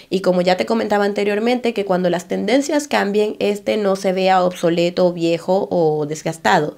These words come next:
El gris funciona a la perfección en ese sentido, aunque probablemente si has estado comprando sofás para tu casa,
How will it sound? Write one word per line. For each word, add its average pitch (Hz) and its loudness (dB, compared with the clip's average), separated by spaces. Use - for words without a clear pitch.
El 233 -2
gris 277 2
funciona 240 2
a - 0
la 185 4
perfección 233 0
en 196 0
ese 185 -2
sentido, 180 -2
aunque 202 0
probablemente 226 0
si 269 -8
has - -10
estado 202 -2
comprando 190 -2
sofás 202 -2
para 233 -2
tu 226 -6
casa, 226 -2